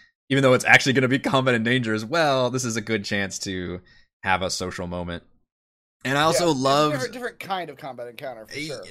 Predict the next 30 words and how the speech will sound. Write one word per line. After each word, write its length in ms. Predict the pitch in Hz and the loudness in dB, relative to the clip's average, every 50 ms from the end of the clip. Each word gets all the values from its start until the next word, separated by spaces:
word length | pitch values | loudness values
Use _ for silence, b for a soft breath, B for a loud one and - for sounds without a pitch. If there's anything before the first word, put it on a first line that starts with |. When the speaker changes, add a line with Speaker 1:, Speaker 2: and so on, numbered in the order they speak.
| 135 131 | -12 -8
Speaker 1:
to, 160 | 123 - 139 131 | -4 -4 -2 -2
to 120 | 131 135 | 0 0
what 180 | 131 135 127 - | 2 2 0 2
chat 260 | - 135 131 135 - | 2 2 2 2 2
was 200 | 123 117 110 104 | 0 -2 -2 -4
picking 300 | - 131 120 - 117 127 | -2 -2 -2 0 0 2
up 160 | 175 208 - | 2 2 2
on, 220 | 139 127 123 123 | 2 2 2 2
I 100 | 113 110 | 0 0
love 420 | 110 113 117 120 120 120 117 113 - B B B B B B B | 0 2 4 4 4 4 2 -2 -8 B B B B B B B
Frey 320 | - - 139 165 196 202 180 | -4 2 4 4 6 6 4
actually 400 | - 131 135 147 - - 170 160 | 4 4 4 4 2 0 -2 0
being 180 | 160 175 180 | -2 -2 -2
pretty 220 | 156 - 180 175 180 | 0 2 2 4 4
reluctant. 540 | 175 175 185 226 - - 214 170 120 101 85 | 4 2 0 0 0 0 0 2 2 0 0
Like, 180 | 117 117 110 - | 0 0 0 0
she's 380 | - 135 143 165 147 131 - - B B B B B | -2 -2 -2 -2 -2 -4 -8 -10 B B B B B
been, 80 | - - | 2 6
Speaker 2:
Yeah. 320 | 147 170 185 - 277 202 | 6 6 6 4 2 2
Speaker 1:
she's 200 | 175 156 143 139 | 2 0 0 0
been 160 | 156 160 151 | -2 -2 0
very, 380 | 131 143 143 143 147 143 139 139 | 2 2 4 4 4 2 2 0
you 140 | 139 135 143 | 0 0 0
know, 140 | 123 113 110 | 0 0 0
eager 220 | - 127 143 135 147 | -2 -2 -2 -2 -2
to 80 | 147 | -2
fight, 640 | 143 - - 123 123 127 131 131 127 - - - - - | -2 -2 -2 0 2 2 0 0 -2 -4 -8 -10 -10 -8
but, 400 | 113 113 117 110 107 107 107 - _ b b b b b b b _ _ _ _ _ _ _ _ _ _ _ _ _ _ | -4 0 2 2 2 2 0 -4 _ b b b b b b b _ _ _ _ _ _ _ _ _ _ _ _ _ _
you 100 | - 160 | -2 2
know, 300 | 175 185 185 175 175 151 | 4 6 6 6 4 2